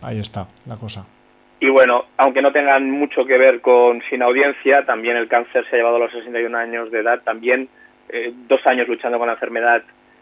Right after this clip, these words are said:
Speaker 2: y, igual que Irfan Khan, pues al señor Michael Robinson, que bueno, que
Speaker 1: Ya.
Speaker 2: os sonará como exjugador de, de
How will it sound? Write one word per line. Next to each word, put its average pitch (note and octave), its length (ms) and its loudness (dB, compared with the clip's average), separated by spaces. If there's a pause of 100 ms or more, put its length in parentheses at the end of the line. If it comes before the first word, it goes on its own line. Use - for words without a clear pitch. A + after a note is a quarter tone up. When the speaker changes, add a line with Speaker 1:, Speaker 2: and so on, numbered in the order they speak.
(100)
Speaker 2:
y, A#2+ 340 -8
igual A#2+ 260 2
que B2 120 -2
Irfan A#2 500 -2
Khan, B2 340 2
pues A#2 240 0
al A2+ 240 0
señor A2 580 -2
Michael A2+ 300 -2
Robinson, A2 420 -4 (240)
que G#2 60 -14
bueno, G2+ 320 -8
que - 180 -18 (260)
Speaker 1:
Ya. B2+ 340 -4
Speaker 2:
os - 160 -10
sonará A2 480 0
como G#2+ 500 -6 (420)
exjugador A#2 640 -2
de, A2+ 440 0
de A2+ 100 -2